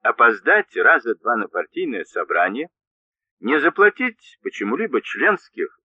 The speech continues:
взносов, чтобы его мигом выкинули вон из партии. Не интересуется степенью его провинности.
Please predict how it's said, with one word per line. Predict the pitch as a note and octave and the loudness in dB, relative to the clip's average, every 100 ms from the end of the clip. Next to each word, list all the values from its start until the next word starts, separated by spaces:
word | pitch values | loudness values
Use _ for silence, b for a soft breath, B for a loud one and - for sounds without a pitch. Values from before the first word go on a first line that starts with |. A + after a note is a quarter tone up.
| _ | _
взносов, | - A2 B2 - F#4+ _ _ _ _ _ _ _ | -6 0 0 0 -8 _ _ _ _ _ _ _
чтобы | - - B2 C3+ | -6 0 2 4
его | C3+ C3 C3+ | 4 4 4
мигом | C3+ A#3 A#3+ B3 G#3 | 2 0 2 2 2
выкинули | A3 A3 A3 G#3+ G3+ | -2 -2 -2 0 0
вон | F3 F#3 | -2 -2
из | E3 - | -4 -8
партии. | - D2+ _ _ _ _ _ _ _ _ _ _ _ - | -4 -4 _ _ _ _ _ _ _ _ _ _ _ -8
Не | A2+ E3+ | -2 0
интересуется | F#3 - G3 G3+ - C4+ C4 _ A3 | -2 -2 -4 -4 0 0 0 _ -4
степенью | - - - G#3+ - G#3+ G3 F#3 F3+ | -4 -8 -8 -6 -4 -4 -4 -4 -4
его | E3 F3 | -2 -2
провинности. | - E3 D3+ F#2+ C2 _ _ | 0 -2 -2 -8 -10 _ _